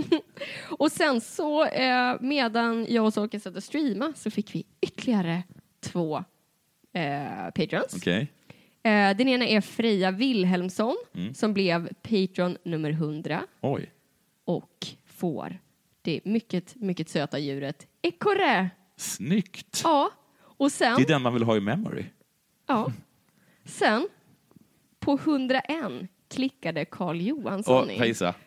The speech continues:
Speaker 1: Ja.
Speaker 2: Dalmatin.
Speaker 1: Alldeles riktigt. Och där tog generation två av, eh,
Speaker 2: Har vi inte, har vi inte
Speaker 1: djurpatrons
Speaker 2: haft,
Speaker 1: slut.
Speaker 2: har du en lista på alla djuren?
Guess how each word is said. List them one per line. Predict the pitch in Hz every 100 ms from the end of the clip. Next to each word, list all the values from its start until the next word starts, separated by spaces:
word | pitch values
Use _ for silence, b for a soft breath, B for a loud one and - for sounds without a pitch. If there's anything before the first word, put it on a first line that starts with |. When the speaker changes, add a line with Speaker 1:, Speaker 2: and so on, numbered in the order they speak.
| _ - _ _ _ - _ - -
Speaker 1:
Ja. | 180 165 214
Speaker 2:
Dalmatin. | 107 101 95 87 69 _ _ _ _
Speaker 1:
Alldeles | - 175 156 165 240
riktigt. | 247 240 151 214 - -
Och | 233 233
där | 269 311 220 156 170 180
tog | - 254 247 160 170 156 b b
generation | 196 196 185 185 196 180
två | 175 - 262 277 311 -
av, | 180 180 175 175
eh, |
Speaker 2:
Har | 165 165 165 160
vi |
inte, | 185
har | 190
vi | 160
inte | -
Speaker 1:
djurpatrons | 190 160 175 175
Speaker 2:
haft, | 175
Speaker 1:
slut. | 269 214 233 - _ -
Speaker 2:
har | - 190
du | 117
en |
lista | 117 113 -
på | 123
alla | 92
djuren? | 82 - -